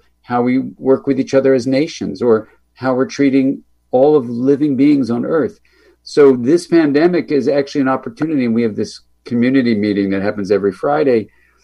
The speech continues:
where it's the personal experience of the planetary pandemic.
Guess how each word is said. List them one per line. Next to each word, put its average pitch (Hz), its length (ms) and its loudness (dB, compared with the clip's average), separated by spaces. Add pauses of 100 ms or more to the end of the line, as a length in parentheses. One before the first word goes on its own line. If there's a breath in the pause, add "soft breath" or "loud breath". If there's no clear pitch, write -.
(240 soft breath)
where 117 340 4
it's 113 160 0
the - 80 -4
personal 143 920 -2 (380)
experience 127 760 -2
of 101 100 -2
the 104 80 -4
planetary 117 640 -2
pandemic. 104 600 -4